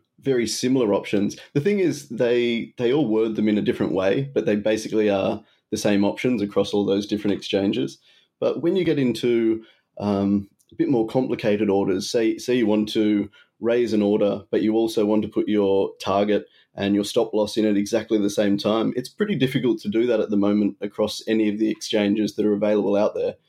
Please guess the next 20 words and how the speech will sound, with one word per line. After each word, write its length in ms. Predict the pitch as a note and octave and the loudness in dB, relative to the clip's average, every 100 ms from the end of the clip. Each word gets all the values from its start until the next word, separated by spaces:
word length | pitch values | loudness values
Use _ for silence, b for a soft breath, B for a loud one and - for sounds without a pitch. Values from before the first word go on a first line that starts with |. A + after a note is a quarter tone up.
| _ _ | _ _
So 280 | - G#2+ G2+ | -4 0 2
it's 240 | G2+ A2+ | 0 0
something 280 | F#3 D3 B2 | 0 0 0
that 80 | A#2 | 2
they 140 | G#2+ | 0
really 220 | A2 G#2 | 2 2
need 240 | G#2 G2+ G2+ | 2 0 0
to, 240 | G#2+ G2+ - | 0 -2 -2
to 100 | G#2+ | 0
work 280 | G#2 G#2 | 0 0
on 160 | G#2+ G2+ | 0 0
and 100 | G2+ | 0
expand 640 | G#2 - - G#2+ G2+ G2+ - _ _ _ | -4 -4 0 0 2 -2 -4 _ _ _
to 80 | - | -6
get 180 | G2+ G#2+ | -2 0
more 160 | A2 | 0
people 240 | A2+ A2 A2 | 0 0 0
using 300 | B2 D3 A#2+ | 0 0 0
these 180 | G#2 - | 0 -4
exchanges. 640 | - - F#2+ - G2+ - | -6 -4 -2 -4 -8 -12